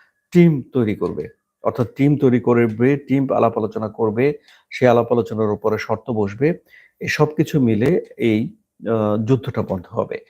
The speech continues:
এর মধ্যে জেলেনস্কির দেখানো পথ ধরে ডোনাল্ড ট্রাম্প সে দেশ থেকে খনিজ পাওয়ার জন্য একটা চুক্তি করতে চেয়েছেন এবং এই চুক্তি আজকে যে বৈঠক অনুষ্ঠিত হয়ে গেল ডোনাল্ড ট্রাম্প এবং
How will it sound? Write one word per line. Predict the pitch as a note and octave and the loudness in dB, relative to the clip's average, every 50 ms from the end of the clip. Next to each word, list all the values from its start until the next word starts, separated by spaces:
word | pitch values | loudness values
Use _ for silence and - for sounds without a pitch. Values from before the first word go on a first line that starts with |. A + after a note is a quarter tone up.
| _ _ _ _ _ _ - | _ _ _ _ _ _ 4
এর | B2+ D3 D#3 | 6 6 6
মধ্যে | E3 F3 F#3 F3+ F3+ F#3 - G3 G3+ G3+ F3+ C3 A#2 | 6 4 2 2 0 0 2 4 4 4 2 0 0
জেলেনস্কির | G#2+ B2+ C#3 D#3 E3+ F#3 F#3+ F3+ - - - F3 D#3+ C3+ | 4 6 6 6 6 4 2 0 0 0 0 0 2 2
দেখানো | A#2 B2 A#2+ - - C3 A#2+ - | 0 -2 0 -2 -4 -4 -4 -2
পথ | - A2 G#2+ G#2+ - | -2 -2 -2 -2 -6
ধরে | - A2 G#2 A#2 B2+ | -8 -6 -4 -4 -4
ডোনাল্ড | A#2 A#2 B2 B2+ B2 A2+ G#2 - | -2 0 2 2 2 2 0 -2
ট্রাম্প | - G2+ G#2+ C3 E3+ - _ _ _ _ _ _ _ | -4 -4 -4 -4 -4 -8 _ _ _ _ _ _ _
সে | - - C#3 | 0 2 4
দেশ | C3 C3 C#3+ C#3 - - | 6 6 4 4 0 -4
থেকে | - C3+ A#2 - A2 A2+ C3+ - - _ _ _ _ _ _ | -6 -6 -2 -2 -2 -2 -2 -4 -8 _ _ _ _ _ _
খনিজ | - - - D3+ D3+ E3 D#3 D#3 - - - | -6 2 4 6 6 6 4 2 -2 -4 0
পাওয়ার | A#2+ A2+ A2+ A2 | 0 2 2 0
জন্য | - A2+ G#2+ G#2+ G#2 | 0 -2 -4 -2 -4
একটা | G2+ G2+ - G2+ G2 - | -4 -4 -6 -10 -6 -6
চুক্তি | D3+ C3 - _ D3+ | -8 -8 -6 _ -8
করতে | B2+ - A2 - - A2+ | -6 -4 -6 -6 -6 -10
চেয়েছেন | G#2 - A2 G#2 G#2+ - D#3 E3 F3+ F3+ - _ _ _ _ _ - | -8 -4 -4 -4 -2 -2 0 0 0 -2 -6 _ _ _ _ _ 2
এবং | C#3+ D3+ D3+ D3+ D3 D#3+ F3 - | 4 4 4 4 2 2 2 0
এই | D3 C#3+ D3 | 0 0 0
চুক্তি | - F3 D#3 - _ _ _ G3+ G3+ G3+ G3+ G3+ - - - | 0 -2 -2 -2 _ _ _ 2 2 4 4 2 -2 -2 0
আজকে | - C3 - - - - C#3+ A#2+ A#2 C3 F3+ - _ _ - B2+ | 0 0 0 -2 0 2 4 4 4 2 -2 -6 _ _ -12 -2
যে | A2+ B2 A#2+ | 0 0 2
বৈঠক | G#2+ A#2+ A#2+ A#2+ - C#3 C3 B2+ - - - | 4 2 2 2 2 0 0 -2 -4 -10 -10
অনুষ্ঠিত | - C#3 C3+ C3 - - - C3+ - | -6 -4 -4 -4 -4 -6 -6 -6 -4
হয়ে | C3+ A2+ A#2 A2+ G#2+ | -4 0 2 0 2
গেল | G2 G#2 G2 F2+ A#2+ C#3+ | 2 0 0 2 0 0
ডোনাল্ড | C#3+ B2+ A#2+ A2 A2+ A2+ A2 | 0 0 0 2 2 2 0
ট্রাম্প | G#2+ - - A2 G#2+ G2 - | -2 0 0 0 0 0 -2
এবং | G#2+ G2+ G#2+ A2 A#2+ C3+ D3+ | -2 -2 0 0 0 0 -4